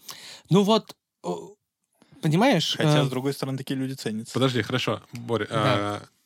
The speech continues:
Speaker 3: увлечение, типа, видеоиграми ты бы оценил в негатив или в позитив?
Speaker 1: Слушайте, я ч-, э,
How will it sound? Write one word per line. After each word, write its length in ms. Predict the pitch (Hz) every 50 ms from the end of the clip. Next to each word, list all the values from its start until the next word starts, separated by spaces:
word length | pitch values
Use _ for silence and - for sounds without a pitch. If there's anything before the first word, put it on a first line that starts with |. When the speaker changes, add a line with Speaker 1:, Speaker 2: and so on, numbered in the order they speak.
| _ -
Speaker 3:
увлечение, 640 | - 123 123 127 127 - - 135 127 120 117 110 107
типа, 220 | - - 101 -
видеоиграми 560 | 113 113 113 113 113 113 107 104 101 95 95
ты 100 | 95 -
бы 100 | 98 101
оценил 320 | 101 98 - - 113 110 107
в 60 | 98
негатив 400 | 107 107 107 110 - - 160 -
или 60 | 120 110
в 80 | -
позитив? 380 | - 110 101 101 95 - 101 104 - - _ _ _ _ _
Speaker 1:
Слушайте, 540 | - - - 190 - - - - - - - - _ _ _ _ _ _ _ _ _ _ _ _ _ _ _ _ _ _ _ _ _ _ - - _ _ _ _ _ _ _ _ _ _ _ _ _ _ _ _
я 140 | - 151 185
ч-, 140 | 185 - -
э, 400 | 143 147 151 151 147 147 147 147